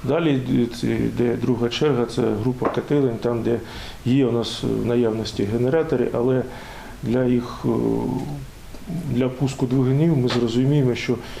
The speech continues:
двигуни мають велику мощ-, е, потужність, тому при пуску йде п'яти-семикратне зростання струму, тому необхідно монтувати частотні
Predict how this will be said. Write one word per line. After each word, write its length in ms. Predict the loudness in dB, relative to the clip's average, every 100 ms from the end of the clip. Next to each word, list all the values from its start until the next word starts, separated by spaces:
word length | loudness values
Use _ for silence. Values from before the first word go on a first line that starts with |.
| -14 -6
двигуни 360 | -2 0 2 2 0 0
мають 360 | 0 0 0
велику 380 | 0 2 2 2
мощ-, 300 | 2 2 2
е, 220 | 0 2 0 -2 -4
потужність, 580 | 0 2 4 4 2 -2 -12 -14 -14 -4
тому 240 | 0 0
при 180 | 2 0
пуску 420 | 2 0 0 0
йде 340 | 0 2 2 0 -2 -12 -10 -4
п'яти-семикратне 920 | -2 -2 0 -2 0 0 0 0 -2 -4 -8 -16 -18 -18 -18 -12 -4
зростання 580 | -2 -2 -2 -2 0
струму, 480 | -2 0 2 4 2 -2 -10 -14 -8
тому 380 | 0 2 2 2 -2 -6 -6 -2
необхідно 680 | -2 0 0 2 2 0 -2 -10 -14 -14 -14 -14 -14 -16 -16 -16 -4
монтувати 580 | 0 0 2 2 2 0
частотні 540 | -2 -4 0 0 2